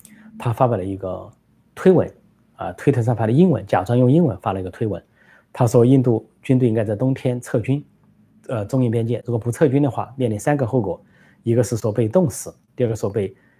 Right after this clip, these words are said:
啊，新冠病毒，遭遇新冠病毒，第三个呢，说军事上失败。实际上，一三都没有成立，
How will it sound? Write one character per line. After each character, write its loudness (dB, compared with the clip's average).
啊， -10
新 0
冠 -4
病 6
毒， -8
遭 2
遇 2
新 -4
冠 -6
病 -4
毒， -14
第 2
三 2
个 0
呢， -2
说 -6
军 0
事 -10
上 -14
失 -12
败。 -10
实 0
际 4
上， -2
一 4
三 -2
都 0
没 0
有 -2
成 -12
立， -12